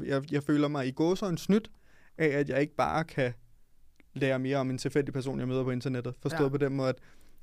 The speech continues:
Speaker 1: tit, når folk lægger noget op på de sociale medier, eller sådan, så får jeg jo lyst til at være sådan, "Fedt. Hvorfor?"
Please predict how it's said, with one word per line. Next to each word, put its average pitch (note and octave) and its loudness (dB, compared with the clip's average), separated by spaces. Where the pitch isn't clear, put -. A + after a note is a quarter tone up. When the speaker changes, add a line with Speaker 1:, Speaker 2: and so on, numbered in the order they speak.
Speaker 1:
tit, E3+ 2
når F3 0
folk C#3+ 2
lægger C3+ 0
noget C3 -2
op B2+ -4
på - -8
de C3 -6
sociale C3 -4
medier, D3 -6
eller C3 -4
sådan, C3+ -6
så D3+ -6
får D#3+ -2
jeg C#3 4
jo C3+ 0
lyst D3 -2
til - -2
at B2 0
være B2+ -4
sådan, B2+ -8
"Fedt. - -8
Hvorfor?" C3+ -4